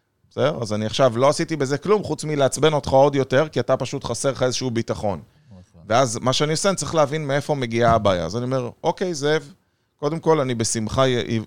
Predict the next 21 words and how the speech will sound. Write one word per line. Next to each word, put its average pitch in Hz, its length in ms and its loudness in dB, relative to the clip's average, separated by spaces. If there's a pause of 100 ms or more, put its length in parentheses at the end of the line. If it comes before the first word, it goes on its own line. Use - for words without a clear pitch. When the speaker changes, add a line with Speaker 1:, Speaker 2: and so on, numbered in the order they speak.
Speaker 1:
ייצור 117 400 2
לך 113 160 0
דוח. 104 260 0
אני 107 100 -4
גם 107 180 -2
יכול 107 320 2
להבין 139 380 2
את 135 80 -4
זה 110 220 -2
שכשאתה - 1080 -6
קונה 117 300 0
דירה, 120 300 2
אתה 139 120 0
רוצה 110 260 -2
להיות 123 240 0
בטוח 139 420 0
שעשית 117 320 -4
את 117 120 -4
ההשקעה 110 380 2
הנכונה 104 440 -2
שלך, 139 280 -2